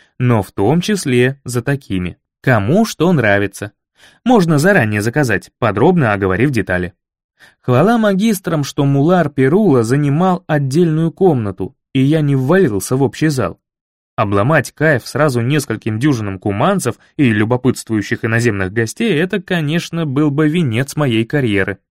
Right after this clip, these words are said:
Но я пока морально не дозрел до такого венца. Мне даже этому отдельно взятому горе-террористу портить отдых совсем не хотелось. Не потому, что я великий гуманист и считаю посещение притона обязательной наградой за покушение на королевскую жизнь.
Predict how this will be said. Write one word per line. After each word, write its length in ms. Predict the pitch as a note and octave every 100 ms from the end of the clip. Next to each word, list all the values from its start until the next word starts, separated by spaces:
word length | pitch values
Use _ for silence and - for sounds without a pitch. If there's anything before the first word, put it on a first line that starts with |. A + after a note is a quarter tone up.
| _ _ _
Но 200 | B2+ B2+
я 220 | A#2+ F3 A3+
пока 400 | G#3 A3 G3+ F3+ _ -
морально 540 | A3 F#3+ D3+ E3+ D#3
не 140 | C#3 B2+
дозрел 480 | B2+ G2+ G2 C3+ A2+
до 140 | G2+
такого 360 | G2+ G#2 F#2 F#2
венца. 480 | G2+ G#2 - F#2 - _ _ _ _ _ _
Мне 260 | D3 D#3+ G3+
даже 220 | F#3+ F3+
этому 260 | F#3+ F#3 F3+
отдельно 380 | D#3+ C#3+ F#3+ D3
взятому 420 | C3+ E3 C3 C3
горе-террористу 960 | C3 D3+ C3 B2+ D#3 F3+ G3+ A#2 - F#2+
портить 420 | A#2 G2 G#2+ -
отдых 300 | G2 G2 -
совсем 340 | B2 - G#2+
не 80 | F#2+
хотелось. 540 | C3 C3+ G#2 E2 - _ _ _ _ _ _ -
Не 140 | A#2+
потому, 460 | G#2+ A#2 C#3+ A3 B3
что 180 | - C#3+
я 200 | C#3+ B2+
великий 440 | D#3+ E3+ D3 B2
гуманист 640 | A#2+ B2 B2 F#3 A3 - _ _ -
и 120 | C#3+
считаю 480 | B2 C3 B2+ F#3 B2+
посещение 600 | B2 B2+ B2 D3+ C3 A2+
притона 600 | - B2 G#3+ F#3 C3 A#2
обязательной 800 | C#3 C3+ B2+ B2+ F#3+ D#3 D3 C3
наградой 440 | B2 A#2 F3 D#3
за 120 | B2+ A#2+
покушение 540 | A#2 A#2 - E3 C3+
на 100 | B2
королевскую 540 | B2 B2+ B2 - C#3+ D#3
жизнь. 260 | B2 F#2